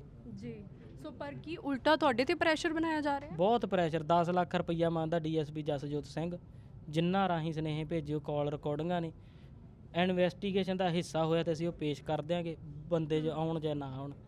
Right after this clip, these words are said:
Speaker 1: ਜੀ।
Speaker 2: ਸਾਨੂੰ ਆਇਆ, ਵਿਦੇਸ਼ੀ ਨੰਬਰਾਂ ਤੋਂ ਕਾਲਾਂ ਆ ਕੇ ਮਾਰਨ ਦੀਆਂ ਧਮਕੀਆਂ ਪਰਿਵਾਰ ਨੂੰ ਤੇ ਮੈਨੂੰ ਦਿੱਤੀਆਂ ਗਈਆਂ।
Speaker 1: ਹੂੰ।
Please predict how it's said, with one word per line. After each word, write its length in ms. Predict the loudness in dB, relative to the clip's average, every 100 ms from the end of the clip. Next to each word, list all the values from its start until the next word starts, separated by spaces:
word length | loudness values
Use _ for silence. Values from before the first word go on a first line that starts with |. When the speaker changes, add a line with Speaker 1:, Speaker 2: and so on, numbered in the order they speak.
| -20 -16
Speaker 1:
ਜੀ। 80 | -10
Speaker 2:
ਸਾਨੂੰ 400 | -2 0 2 0
ਆਇਆ, 280 | 0 -2 -4 -10 -18 -18 -8 -2
ਵਿਦੇਸ਼ੀ 500 | 4 4 2 0 2
ਨੰਬਰਾਂ 340 | 2 2 2
ਤੋਂ 100 | 0
ਕਾਲਾਂ 340 | 0 0 2
ਆ 100 | 0
ਕੇ 140 | 0 -2
ਮਾਰਨ 280 | 0 0 -2
ਦੀਆਂ 160 | -2 0
ਧਮਕੀਆਂ 380 | -2 -2 -4
ਪਰਿਵਾਰ 400 | -2 -2 0 0
ਨੂੰ 100 | -2
ਤੇ 100 | -2
ਮੈਨੂੰ 300 | -2 -2 -2
ਦਿੱਤੀਆਂ 340 | -4 -2 -2 0
ਗਈਆਂ। 240 | -2 -4
Speaker 1:
ਹੂੰ। 320 | -8 -14 -12